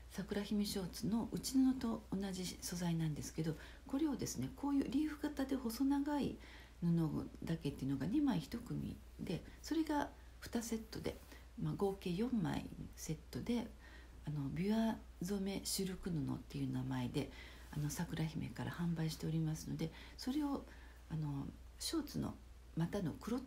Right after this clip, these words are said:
チ部分に巻きつけて着用していただくと、桜姫ショーツのような、あの、心地よさが、あの、感じられます。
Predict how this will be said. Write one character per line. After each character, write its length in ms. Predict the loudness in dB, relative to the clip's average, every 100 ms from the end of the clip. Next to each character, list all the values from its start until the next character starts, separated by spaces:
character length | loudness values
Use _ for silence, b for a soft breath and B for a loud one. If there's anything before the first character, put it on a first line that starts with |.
| -8 -10 -6
チ 200 | -2 0
部 100 | 0
分 180 | -2 2
に 80 | 4
巻 160 | 2 0
き 100 | -6
つ 120 | -2
け 120 | -2
て 400 | -2 0 0 -2 -8 B B B -4
着 260 | -4 -2
用 120 | -2 -2
し 100 | -2
て 100 | -2
い 40 |
た 100 | -2
だ 100 | -4
く 120 | -6
と、 260 | -4 -2 -2 -8 B B B -16 -8
桜 320 | -6 -2 0
姫 240 | 0 0
シ 140 | 0 0
ョ 40 |
ー 40 | -2
ツ 160 | -2
の 80 | -2
よ 140 | -2 -4 -2
う 40 |
な、 140 | 0 -2 -8 B B B B -6 -2
あ 20 |
の、 100 | 0
心 320 | -2 -2 -4
地 160 | -2 -2
よ 80 |
さ 180 | -2 -4 -2
が、 200 | -2 -4 -10 -16 -16 B B B B -16 -8
あ 80 | -4
の、 280 | -2 -2 -6 -4
感 200 | -2 -2
じ 100 | -2
ら 80 |
れ 100 | -2
ま 120 | -2 -4
す。 160 | -6